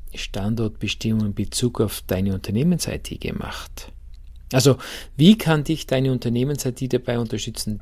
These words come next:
deine persönlichen Ziele und auch die Unternehmensziele zu erreichen? Möglicherweise schwebt dir ein großes Fragezeichen über dem Kopf.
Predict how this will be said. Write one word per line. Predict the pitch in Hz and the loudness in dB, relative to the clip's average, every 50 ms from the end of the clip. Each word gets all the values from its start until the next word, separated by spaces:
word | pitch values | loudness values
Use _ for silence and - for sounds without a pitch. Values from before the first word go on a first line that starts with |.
| - - - | -10 -6 -2
deine | - 104 107 131 160 170 160 147 131 117 117 110 - - - - - | 0 2 4 4 4 4 4 4 4 2 0 -2 -4 -8 -14 -18 -14
persönlichen | - 110 - - 117 113 113 113 - - 117 104 - | -10 -8 -4 -2 0 0 0 0 0 -2 -4 -4 -4
Ziele | - - 117 117 120 131 131 127 - - - - - - - - | -4 -2 0 2 4 4 4 2 -2 -8 -16 -16 -16 -16 -14 -6
und | - 120 | -2 -2
auch | 110 - - | -2 -2 -4
die | - 120 120 | -4 -2 -2
Unternehmensziele | 113 107 110 104 107 117 120 120 113 107 - - - - 107 95 98 95 | 0 0 -2 -2 0 0 0 0 -2 -2 -4 -4 -4 -4 -2 -4 -4 -6
zu | - - - 104 | -6 -4 -4 -4
erreichen? | 92 92 80 - - - - - - - - - - - - - - - - - - - - - - | -4 -4 -6 -6 -8 -10 -8 -8 -8 -8 -8 -12 -14 -14 -14 -14 -16 -16 -16 -18 -18 -18 -18 -8 0
Möglicherweise | 117 127 135 139 131 135 131 - - 131 120 117 123 123 131 135 | 6 8 8 10 10 8 4 4 4 4 6 6 6 6 4 2
schwebt | 131 - 135 131 131 131 - | 2 6 6 6 6 6 4
dir | - 127 | 4 4
ein | 113 113 110 | 4 4 2
großes | 107 107 120 120 113 120 110 - | 0 0 0 0 0 -2 -4 -4
Fragezeichen | - - 113 117 120 117 120 - - 113 107 98 - - 107 | 0 2 4 4 4 4 2 2 2 2 2 0 0 -2 -2
über | 101 92 | -2 -2
dem | 95 90 | -2 -6
Kopf. | 85 - 104 92 - - | -2 -2 -4 -4 -4 -8